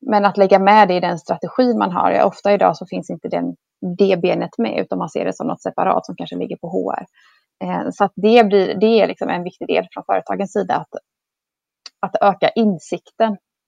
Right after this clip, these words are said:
om vilken strategisk betydelse det har kring livslångt lärande.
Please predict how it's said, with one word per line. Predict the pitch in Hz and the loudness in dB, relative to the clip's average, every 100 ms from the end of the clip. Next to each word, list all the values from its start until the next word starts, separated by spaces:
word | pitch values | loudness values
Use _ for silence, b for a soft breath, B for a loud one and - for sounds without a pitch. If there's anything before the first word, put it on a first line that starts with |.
| _ | _
om | 185 180 190 | -2 0 -4
vilken | 185 175 | -6 -8
strategisk | - 170 170 - _ | -10 -8 -8 -8 _
betydelse | - 180 175 175 | -8 -6 -6 -6
det | 175 | -6
har | - - - - - | -4 0 0 -2 -10
kring | - - | -10 -8
livslångt | 185 - 175 - | -10 -10 -12 -8
lärande. | - - - | -8 -8 -12